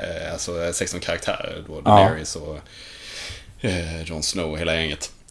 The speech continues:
Speaker 2: Mm.
Speaker 1: Ehm, så, så får, så är vi, jag tror vi är sex, sju pers nu, så, så får man liksom se-, lägga sina bets för varje avsnitt.
Speaker 2: Mm.
Speaker 1: Och så är tanken då att man ska låsa dem på fredagen, ehm, innan avsnittet släpps på måndagen.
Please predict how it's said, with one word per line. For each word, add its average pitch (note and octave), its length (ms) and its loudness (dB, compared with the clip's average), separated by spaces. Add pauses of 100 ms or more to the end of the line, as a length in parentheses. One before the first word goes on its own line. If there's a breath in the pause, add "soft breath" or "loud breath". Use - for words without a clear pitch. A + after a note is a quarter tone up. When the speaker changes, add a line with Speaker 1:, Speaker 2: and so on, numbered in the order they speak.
(120)
Speaker 2:
Mm. G#2 220 8
Speaker 1:
Ehm, E2 480 -2
så, F#2 300 -2
så F#2 120 -4
får, G2 440 2
så - 120 0
är F#2 80 2
vi, E2 360 0 (240 loud breath)
jag - 140 -10
tror - 120 -10
vi E2 120 -2
är D#2+ 40 0
sex, - 220 -2
sju - 140 -6
pers - 280 -2
nu, E2 140 -6
så, - 160 -4 (220)
så - 160 -4 (140)
får - 120 -8
man F#2 120 -2
liksom F2+ 200 -2
se-, G2 200 -2
lägga G#2 220 4
sina F#2+ 180 2
bets - 320 4
för - 120 -6
varje F2+ 240 4
avsnitt. G2 540 4 (120)
Speaker 2:
Mm. F#2+ 340 6 (600)
Speaker 1:
Och - 40 -6
så - 80 -6
är - 20 -6
tanken F2 220 -6
då F2 60 -2
att - 80 -6
man E2 80 -6
ska - 100 -2
låsa E2 320 -2
dem D#2+ 120 -8
på E2+ 100 -12
fredagen, D#2+ 340 -6 (260)
ehm, D#2 500 -10 (160)
innan D2+ 340 -8 (100)
avsnittet E2 380 -8
släpps - 240 -4
på - 80 -8
måndagen. E2+ 280 -4